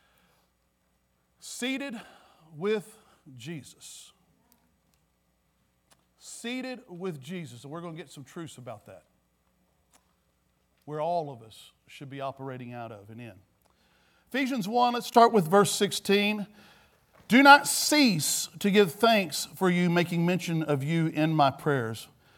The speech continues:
that the God of our Lord Jesus Christ, the Father of glory, may give to you the spirit of wisdom and revelation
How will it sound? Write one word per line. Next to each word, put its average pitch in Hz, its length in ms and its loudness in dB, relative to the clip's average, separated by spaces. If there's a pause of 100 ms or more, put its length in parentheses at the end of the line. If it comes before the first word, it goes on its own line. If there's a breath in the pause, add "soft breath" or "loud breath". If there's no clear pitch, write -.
(360 soft breath)
that 180 160 6
the 196 100 2
God 233 600 12 (180)
of 175 180 6
our 220 280 12
Lord 240 480 10
Jesus 196 420 2
Christ, 175 580 6
the 165 120 0
Father 214 760 2 (300 soft breath)
of 156 180 4
glory, 196 300 10
may 170 180 4
give 214 380 4
to 233 160 2
you 214 340 2
the 165 140 0
spirit 202 440 -2
of 131 120 -4
wisdom 220 500 2 (680 soft breath)
and 139 180 2
revelation 208 680 4